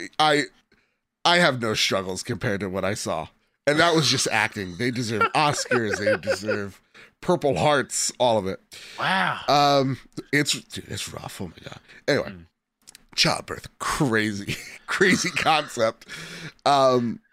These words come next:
Speaker 1: but yeah, no, like, I think these make sense for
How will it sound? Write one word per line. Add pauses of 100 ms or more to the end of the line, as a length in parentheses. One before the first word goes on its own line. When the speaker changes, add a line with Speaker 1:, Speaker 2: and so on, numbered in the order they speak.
(220)
Speaker 1:
but
yeah,
no,
like, (760)
I
think
these
make
sense
for